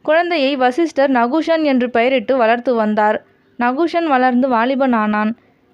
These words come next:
இதற்கிடையில் அசுரன் ஹூண்டா பெண் வேடமிட்டு அசோக சுந்தரியை தன் அரண்மனைக்கு வஞ்சகமாக அழைத்துச் சென்றான். அரண்மனையை அடைந்ததும் தன் சுயரூபத்தை வெளிப்படுத்திய ஹூண்டா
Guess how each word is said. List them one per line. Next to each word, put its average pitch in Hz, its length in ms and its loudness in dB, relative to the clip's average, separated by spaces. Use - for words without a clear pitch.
இதற்கிடையில் 311 600 -2
அசுரன் 285 580 0
ஹூண்டா 269 360 0
பெண் 262 360 -2
வேடமிட்டு 269 600 0
அசோக 302 420 0
சுந்தரியை 277 460 0
தன் 262 160 -2
அரண்மனைக்கு 254 640 0
வஞ்சகமாக 254 640 0
அழைத்துச் 233 380 -2
சென்றான். 214 480 -2
அரண்மனையை 330 560 0
அடைந்ததும் 262 640 0
தன் 262 240 0
சுயரூபத்தை 277 600 0
வெளிப்படுத்திய 247 680 -2
ஹூண்டா 240 420 0